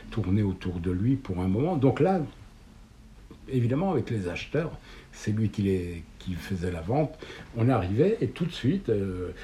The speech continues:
on a vu la vente et tout. Et là, on a eu beaucoup de chance. D'abord, Massoud était assez disponible. C'est une période où il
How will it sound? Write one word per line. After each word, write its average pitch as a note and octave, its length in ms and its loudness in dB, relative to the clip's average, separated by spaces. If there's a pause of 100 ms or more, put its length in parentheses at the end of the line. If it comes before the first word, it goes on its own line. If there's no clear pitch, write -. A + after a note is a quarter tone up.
(320)
on F2+ 60 -2
a - 20 -2
vu F2 140 -2
la F2+ 120 0
vente B2+ 540 2
et G2+ 160 -4
tout. F3 220 -4 (420)
Et F3 200 10
là, F3+ 200 6
on G3 80 4
a E3 60 8
eu C3+ 60 10
beaucoup F3 260 2
de - 80 -2
chance. F#3+ 400 0 (360)
D'abord, C#3+ 300 4
Massoud E3 320 2
était D#3+ 160 2
assez D#3 240 6
disponible. D#3+ 640 2
C'est - 140 -2
une D3 100 4
période D3 460 4
où C3+ 360 2
il A#2+ 160 0